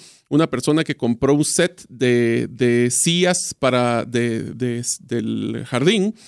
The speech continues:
y lo que no leyó en las puntas pequeños era que era para Barbie.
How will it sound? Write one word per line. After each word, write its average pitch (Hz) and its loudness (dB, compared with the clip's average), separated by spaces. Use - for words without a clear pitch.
y 147 4
lo 147 4
que 127 0
no 165 4
leyó 143 4
en 170 4
las 127 0
puntas 160 -2
pequeños 151 0
era 143 2
que 135 0
era 143 0
para 127 -4
Barbie. 139 0